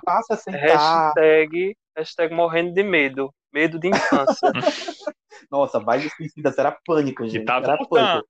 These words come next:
Speaker 3: tá voltando.
Speaker 2: Tá voltando.
Speaker 1: Tá voltando, gente. Em dezembro, A Viagem de Volta no Viva.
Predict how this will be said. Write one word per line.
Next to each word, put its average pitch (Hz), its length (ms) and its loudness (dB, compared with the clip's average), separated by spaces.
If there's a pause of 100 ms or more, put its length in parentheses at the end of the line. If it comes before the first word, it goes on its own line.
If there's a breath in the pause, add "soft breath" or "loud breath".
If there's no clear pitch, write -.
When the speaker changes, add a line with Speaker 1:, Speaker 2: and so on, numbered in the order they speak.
(140)
Speaker 3:
tá 123 100 -4
voltando. 151 720 -2 (540)
Speaker 2:
Tá 139 160 -2
voltando. 156 840 0 (200)
Speaker 1:
Tá 143 160 0
voltando, 208 520 2
gente. 147 220 -4
Em 135 40 -8
dezembro, 165 840 2
A 196 80 2
Viagem 165 400 0
de 185 80 0
Volta 165 280 2
no 180 160 -2
Viva. 156 640 0